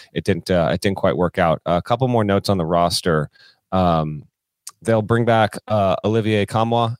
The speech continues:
eight point six points, five point six rebounds in about twenty-one and a half minutes.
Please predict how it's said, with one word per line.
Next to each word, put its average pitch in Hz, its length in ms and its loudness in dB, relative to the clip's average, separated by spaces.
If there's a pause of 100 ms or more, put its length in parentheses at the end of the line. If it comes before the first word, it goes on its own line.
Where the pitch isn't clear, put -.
eight 107 100 0
point 104 200 -2
six - 160 -4
points, 104 260 0
five 98 180 0
point 98 160 -4
six - 220 -10
rebounds 98 320 0
in 101 60 -4
about 92 120 -2
twenty-one 104 360 -4
and 95 60 -4
a 92 40 -4
half 95 220 -4
minutes. 104 360 -2